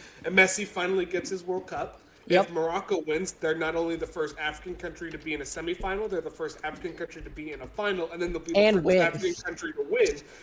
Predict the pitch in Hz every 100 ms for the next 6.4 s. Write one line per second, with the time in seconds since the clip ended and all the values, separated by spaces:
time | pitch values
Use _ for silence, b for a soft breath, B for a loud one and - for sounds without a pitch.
0 | B 180 185 202 208 202 196 190 - 185
1 | 190 175 160 160 196 156 175 165 165 160
2 | - 185 147 151 160 165 160 165 156 175
3 | 175 160 - 254 302 - 147 139 143 -
4 | b b b 180 185 180 202 196 196 -
5 | - 190 233 185 165 160 - 165 156 160
6 | 143 143 135 131